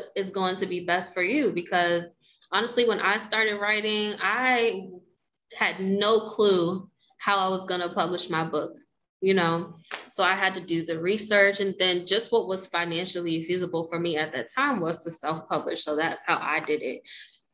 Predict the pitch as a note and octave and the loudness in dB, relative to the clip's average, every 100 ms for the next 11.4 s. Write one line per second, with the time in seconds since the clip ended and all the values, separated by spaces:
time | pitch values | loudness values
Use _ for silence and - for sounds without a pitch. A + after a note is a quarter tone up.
0 | _ _ _ - G#3+ F3 G3 - G3 F#3+ | _ _ _ 0 2 2 0 0 2 4
1 | G3 F#3+ F3+ - F3+ F3+ F3+ - F3+ F3+ | 2 2 2 2 0 0 -2 -2 -4 -2
2 | F#3+ F#3 F#3+ - - _ _ - F#3 F3+ | 0 2 0 -2 -8 _ _ -4 -2 0
3 | F3 E3+ F3 F3 F3+ F3+ E3+ E3 F3 F3 | 0 0 -2 0 0 -2 -6 -4 -2 0
4 | F3 E3+ E3 D#3+ E3 E3 D#3+ E3+ - E3+ | 0 0 2 2 2 0 -6 -8 -4 -4
5 | E3 F3 F3 E3+ E3+ E3+ E3 E3 E3 E3 | -2 0 2 0 0 -2 0 -2 0 2
6 | D#3+ D#3+ - - _ _ - A#3+ D4+ C#4 | 2 -2 -12 -16 _ _ -2 0 2 0
7 | B3+ A3+ G#3 G3+ G3+ E3+ E3+ - F#3+ A3+ | 2 0 0 0 -2 -4 -6 -6 -2 0
8 | G3 E3+ F3 E3 F3+ F3 E3+ - F#3 E3+ | 2 0 -2 -2 -2 0 0 -2 -4 -2
9 | G3+ B3 E3+ E3 E3 E3 D#3 F#3 F3 - | -2 0 -2 -2 -2 -4 -4 -2 -4 -6
10 | D#3+ C#3+ E3 E3 E3 D3+ D3+ - C#4+ D4+ | -6 -4 -2 -4 -4 -10 -4 2 6 6
11 | D4 C#4+ C#4+ | 6 4 2